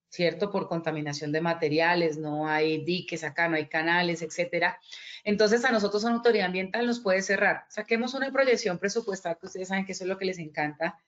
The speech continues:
eh, medir en cuanto, en cuanto a parte financiera. Vamos a suponer que nosotros tenemos una obra, esta obra, hay, digamos que, doscientas personas.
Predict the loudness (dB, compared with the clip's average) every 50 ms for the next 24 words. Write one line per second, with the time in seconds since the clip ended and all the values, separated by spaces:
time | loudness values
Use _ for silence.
0 | _ _ _ _ _ -4 0 2 4 4 4 4 4 2 0 -2 -4 -4 -2 2
1 | 2 4 6 6 6 4 4 2 0 -2 -2 -2 -2 -2 -4 -4 -4 -4 -4 -4
2 | -4 -4 -4 -4 -4 -2 -2 -2 -4 -4 -4 -4 -2 -2 -2 -4 -2 -2 -2 -4
3 | -4 -8 -4 -2 0 2 2 2 0 0 0 0 0 0 0 0 0 0 -2 -2
4 | -2 -2 -2 -2 -2 -4 -4 -4 -6 -8 -4 -2 0 2 2 2 2 0 -2 -4
5 | -2 0 0 2 4 6 6 6 6 4 2 -2 -6 _ _ _ _ -2 -2 -2
6 | 0 2 4 6 8 8 8 6 6 2 -2 -8 -18 -20 -20 -20 _ _ _ 2
7 | 4 4 4 2 0 -6 -12 _ -4 0 0 0 0 -2 -2 -2 -2 -2 -4 -6
8 | _ _ _ _ 0 2 2 2 2 2 0 0 0 -2 -4 -6 -8 -8 -10 -10
9 | -10 -10 -12 -16 -18 -20 -20 -20 _